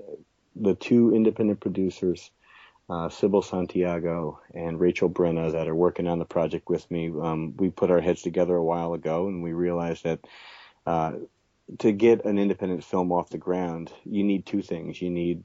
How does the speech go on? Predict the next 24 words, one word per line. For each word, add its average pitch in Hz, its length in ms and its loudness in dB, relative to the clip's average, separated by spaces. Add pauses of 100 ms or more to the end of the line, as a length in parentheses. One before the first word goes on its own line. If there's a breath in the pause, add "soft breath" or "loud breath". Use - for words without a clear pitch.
(140)
uh, 82 280 -6 (420)
a 87 80 0
dynamite 95 500 2
cast 82 520 -6 (160)
so 85 180 -2
that, 82 240 0 (140)
um, 82 280 -6
the 82 100 -2
film 87 320 0
will 82 140 4
actually 82 360 -2
get 78 200 -2
picked - 220 -6
up 82 100 -4
by 85 120 -2
distributors 82 800 -2
and, 76 220 -6
and 78 200 -6
get 73 160 -2
seen 110 320 4
by 71 140 2
the 69 80 2
world, 69 340 2
'cause, - 240 -4